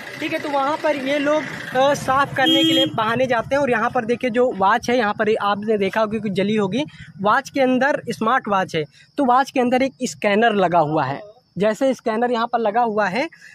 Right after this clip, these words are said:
अ, तो जैसे यहाँ पर वो, वो scan करते हैं।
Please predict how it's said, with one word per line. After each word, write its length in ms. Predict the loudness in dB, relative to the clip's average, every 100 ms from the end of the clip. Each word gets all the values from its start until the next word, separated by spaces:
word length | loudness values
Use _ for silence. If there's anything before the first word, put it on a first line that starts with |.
| 0
अ, 220 | 2 2
तो 480 | 0 -2 0 0 0 0
जैसे 300 | 0 0 0
यहाँ 180 | 0 0
पर 160 | 2 2
वो, 140 | 2
वो 260 | 2 2 0
scan 380 | -2 0 0
करते 320 | 0 -2 0 -2
हैं। 200 | -2